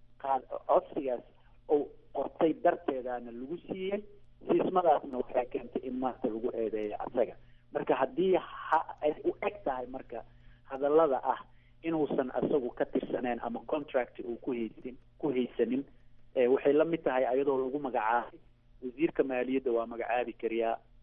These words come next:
ee, maareeyaha guudna waa magacaabi kariyaa, dadka ayaga xirfad ahaan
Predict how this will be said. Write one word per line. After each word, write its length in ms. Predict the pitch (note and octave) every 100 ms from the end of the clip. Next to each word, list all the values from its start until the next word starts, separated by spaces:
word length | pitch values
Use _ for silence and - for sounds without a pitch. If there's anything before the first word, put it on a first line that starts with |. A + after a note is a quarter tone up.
| - -
ee, 460 | A2+ A2 A2 A2 G#2+
maareeyaha 520 | A2+ A#2 B2+ C3+ A#2+
guudna 360 | A2+ A#2+ A#2 A#2
waa 120 | A2
magacaabi 500 | A2 A2 A2 A#2 A2
kariyaa, 380 | - A2 A2 G#2
dadka 320 | A2+ - A2
ayaga 280 | A2+ A#2 - - - -
xirfad 320 | - - B2
ahaan 280 | A2 B2 C#3+